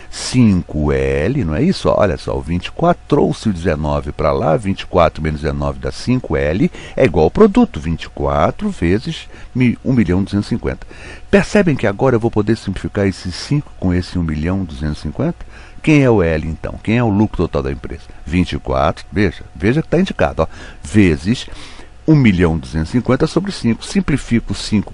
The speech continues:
com um milhão duzentos e cinquenta, a gente sabe que isso vai dar duzentos e cinquenta, e ó, quatro vezes duzentos e cinquenta é igual a, olha aqui, ó, que bonitinho, ó, seis milhões.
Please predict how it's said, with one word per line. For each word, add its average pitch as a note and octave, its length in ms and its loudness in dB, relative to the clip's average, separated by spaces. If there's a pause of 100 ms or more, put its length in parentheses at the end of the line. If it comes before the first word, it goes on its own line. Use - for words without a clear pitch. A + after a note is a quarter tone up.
com F2 100 -2
um E2+ 140 0
milhão E2 340 0
duzentos D#2+ 300 -4
e - 40 -10
cinquenta, B2 420 0
a - 20 2
gente F#2 160 -4
sabe D2+ 280 -2
que D#2+ 100 -6
isso D2 120 -10
vai D2+ 140 0
dar D2 140 0
duzentos C#2 320 -6
e - 60 -8
cinquenta, F3+ 460 4 (120)
e A3 80 8
ó, G#2+ 100 6 (560)
quatro F#2 420 4 (140)
vezes D2+ 480 -2
duzentos D2 320 -4
e - 40 -12
cinquenta C3 440 2
é D#3+ 40 4
igual D#3 280 4
a, F#3+ 140 2 (340)
olha A3+ 120 6
aqui, E2+ 180 -2
ó, C#2 40 -2
que - 120 -10
bonitinho, D2 480 -4
ó, C2+ 80 0 (1040)
seis E2+ 420 0
milhões. B1+ 640 -8